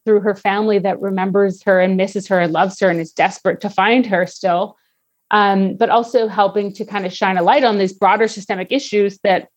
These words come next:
that make Indigenous women more likely to be victims of violence. And, and Germaine, like, when, when Gabby went missing, I remember, like, you know, I think that a big part of Gabby's disappearance and the reason that it got so much attention was because of how active she was on social media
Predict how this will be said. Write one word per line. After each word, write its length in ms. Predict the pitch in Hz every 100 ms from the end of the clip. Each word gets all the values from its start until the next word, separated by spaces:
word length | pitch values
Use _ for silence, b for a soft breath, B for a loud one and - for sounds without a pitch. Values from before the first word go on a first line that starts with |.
| 175
that 300 | 202 - -
make 380 | 202 196 277
Indigenous 480 | 302 196 180 196 185
women 260 | 190 190 190
more 180 | 175 180
likely 380 | 165 190 208 202
to 80 |
be 100 | 190
victims 360 | 185 185 196 185
of 80 | 180
violence. 500 | 190 269 240 135 - B B B B -
And, 360 | 233 226 214 - -
and 200 | 233 233
Germaine, 540 | 247 233 233 294 302
like, 260 | 233 214 208 _ -
when, 280 | 220 226 190
when 400 | - 220 214 185
Gabby 340 | - 214 226 285
went 160 | 277
missing, 400 | 190 208 214 208
I 80 | -
remember, 600 | 202 208 208 220 220 208 -
like, 400 | 214 190 180 - _ _ _
you 80 | 233
know, 240 | 220 196 196 B B
I 100 | 220
think 220 | 269 254
that 100 | 233
a 40 |
big 220 | 208 233 233
part 260 | - 226
of 160 | 208 190
Gabby's 340 | 196 185 202
disappearance 500 | 202 208 - 190 175
and 80 | 185
the 60 | 190
reason 220 | 190 190
that 100 | 175
it 140 | 175
got 280 | 196 196 247
so 80 | 247
much 280 | 196 - -
attention 320 | 208 196 185
was 100 | 180
because 300 | 196 214 196
of 80 | 196
how 240 | 214 202
active 380 | 175 185 - 233
she 140 | 226 208
was 220 | 196 196
on 120 | 196
social 360 | 190 185 - 180
media 480 | 165 175 170 147